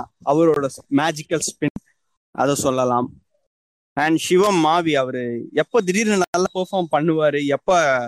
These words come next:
ஃபார்ம் அவுட் ஆவாரு அப்படின்னு சொல்லவே முடியாது. சப்போஸ் பெர்ஃபார்ம் பண்ணிட்டாருன்னா அவரு சூப்பரா பெர்ஃபார்ம் பண்ணிடுவாரு. அந்த மாதிரி பிளேயர். டிம் சவுதி இன்னைக்கு மேட்ச்ல எதிர்பார்க்கலாம்னு நினைக்கிறேன். பேட் கமின்ஸ்க்கு ரிப்ளேஸ்மெண்ட்டா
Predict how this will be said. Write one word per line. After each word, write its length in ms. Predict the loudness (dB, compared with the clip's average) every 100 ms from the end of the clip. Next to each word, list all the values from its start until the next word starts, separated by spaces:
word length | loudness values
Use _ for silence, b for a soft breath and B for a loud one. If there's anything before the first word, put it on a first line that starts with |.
| -10 B B _
ஃபார்ம் 260 | -4 0 2
அவுட் 160 | 2
ஆவாரு 220 | 2 2 0
அப்படின்னு 280 | 0 -2 -2
சொல்லவே 360 | -2 2 2 2
முடியாது. 360 | 0 -2 -8 -10 -14 _
சப்போஸ் 320 | -8 -2 0 0
பெர்ஃபார்ம் 320 | 0 0 0
பண்ணிட்டாருன்னா 500 | -2 0 0 0 -2 -2 -6
அவரு 280 | -8 -8 -12 -16 -20 _ _ _
சூப்பரா 320 | 0 2 2 0
பெர்ஃபார்ம் 340 | 0 -2 -4
பண்ணிடுவாரு. 380 | -4 -4 -2 -4 -8 -4
அந்த 200 | 0 2
மாதிரி 220 | 0 0
பிளேயர். 260 | 0 -2 0
டிம் 180 | -2
சவுதி 280 | 0 0 2
இன்னைக்கு 240 | 0 -2 -2
மேட்ச்ல 280 | -2 -2 -2
எதிர்பார்க்கலாம்னு 500 | 0 2 0 0 -2
நினைக்கிறேன். 280 | -2 -2 0
பேட் 220 | -2 -2
கமின்ஸ்க்கு 420 | -2 -2 0 -2
ரிப்ளேஸ்மெண்ட்டா 600 | -2 0 0 0 0 0